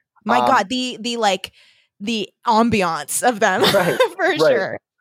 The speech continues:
Speaker 2: But it is, yeah, it's kind of, I mean, I, I'll just put it this way, like, I'm grateful there are movies. <laughs>
Speaker 1: Sure,
Speaker 2: You know,
Speaker 1: yes.
Speaker 2: where it's like,
Speaker 1: Yeah.
Speaker 2: great, can appreciate that. But yeah, something about being able to get lost in those books.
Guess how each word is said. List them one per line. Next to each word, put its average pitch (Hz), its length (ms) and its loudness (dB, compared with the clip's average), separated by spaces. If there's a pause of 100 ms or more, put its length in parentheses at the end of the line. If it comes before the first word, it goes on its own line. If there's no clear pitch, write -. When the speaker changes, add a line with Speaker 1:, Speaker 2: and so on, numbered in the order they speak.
Speaker 2:
But 185 160 2
it 196 80 -2
is, 220 260 2
yeah, 160 240 2
it's - 160 -6
kind 175 300 0
of, 165 280 4
I 143 80 -2
mean, 143 420 -6 (520)
I, 151 200 0
I'll 165 120 6
just 156 220 -4
put 151 100 -2
it 120 40 -2
this 123 100 -8
way, 123 80 -2
like, 113 260 0
I'm 175 160 -2
grateful 170 320 0
there 139 200 4
are 127 80 0
movies. 131 680 -8
<laughs> 160 40 -2 (440)
Speaker 1:
Sure, 202 360 0
Speaker 2:
You 175 100 -10
know, 196 100 0
Speaker 1:
yes. 208 180 2
Speaker 2:
where 190 140 2
it's 175 120 -4
like, 139 240 2 (120)
Speaker 1:
Yeah. 185 160 0
Speaker 2:
great, 170 240 4
can 147 100 -4
appreciate 131 400 -4
that. 117 200 2 (220)
But 185 200 -2
yeah, 269 240 2
something 262 340 -6
about 247 240 0
being 170 180 -6
able 165 140 -6
to 151 40 -6
get 147 120 0
lost 110 340 0
in 120 60 -12
those 110 160 -10
books. 117 260 -2